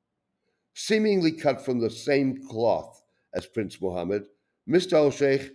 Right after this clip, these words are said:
drew his pro-American definition of Saudi Arabia first from the Crown Princess's focus on the United States. Prince Mohammed, Mister Al-Sheikh,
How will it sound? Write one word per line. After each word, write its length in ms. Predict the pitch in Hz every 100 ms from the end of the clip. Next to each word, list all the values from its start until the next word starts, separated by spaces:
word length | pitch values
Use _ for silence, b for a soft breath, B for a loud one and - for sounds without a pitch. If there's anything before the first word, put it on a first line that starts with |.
| _ _ _
drew 200 | 147 131
his 160 | 120 -
pro-American 840 | - 139 113 107 127 151 151 120
definition 560 | 104 98 - 98 92 98
of 120 | 90
Saudi 320 | - 95 92
Arabia 420 | 95 92 87 90 87
first 480 | - 101 101 101 - _ _ _ _
from 160 | 123 113
the 80 |
Crown 420 | 113 143 151 151 -
Princess's 540 | 147 131 117 - 101
focus 600 | - 143 143 107 87 - _ _ -
on 160 | 95 92
the 80 | 92
United 420 | 98 95 101 98
States. 520 | - 73 - - - _ _ _ _ _ _
Prince 260 | 110 90 90
Mohammed, 480 | 92 110 110 110 - _ _ _ _ _ _ -
Mister 280 | 123 -
Al-Sheikh, 680 | 92 95 - 113 117 - -